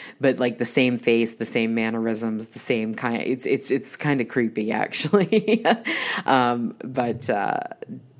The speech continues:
he, he's really great in the movie. He's wonderful.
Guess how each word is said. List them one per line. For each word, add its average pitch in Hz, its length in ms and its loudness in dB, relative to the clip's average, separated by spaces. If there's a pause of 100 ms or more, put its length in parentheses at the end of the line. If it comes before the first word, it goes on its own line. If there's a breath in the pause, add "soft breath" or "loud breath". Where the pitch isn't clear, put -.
(360)
he, 139 480 2
he's 170 200 2
really 127 280 4
great 107 220 0
in - 60 -6
the 113 60 0
movie. - 380 -4
He's 139 220 -4
wonderful. 113 560 -2